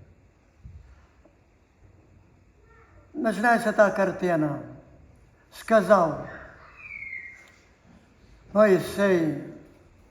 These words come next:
Навину, зробив виборів людей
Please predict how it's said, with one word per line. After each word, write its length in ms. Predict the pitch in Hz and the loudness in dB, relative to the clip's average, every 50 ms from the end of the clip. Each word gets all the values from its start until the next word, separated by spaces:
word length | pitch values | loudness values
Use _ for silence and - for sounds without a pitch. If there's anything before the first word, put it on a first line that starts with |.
| _ _ _ _ _ _ _ _ _ _ _ _ _ _ _ _ - | _ _ _ _ _ _ _ _ _ _ _ _ _ _ _ _ -6
Навину, 760 | 185 185 190 180 165 180 220 247 254 233 226 220 202 190 175 170 160 156 160 - - - - - - - - - - - - - - 156 | -2 0 0 2 2 2 2 2 2 2 0 0 0 -2 -4 -8 -10 -14 -16 -16 -18 -18 -20 -20 -20 -20 -20 -20 -20 -18 -16 -14 -10 -6
зробив 440 | 170 196 202 208 196 196 202 190 170 | 0 4 4 4 4 4 2 2 2
виборів 600 | 180 214 220 202 180 196 190 185 180 165 165 165 | 2 2 2 2 2 2 2 2 2 2 2 0
людей 680 | 160 165 160 151 208 233 240 240 240 220 - - - | -2 -2 -2 -2 0 2 2 2 2 0 -2 -6 -10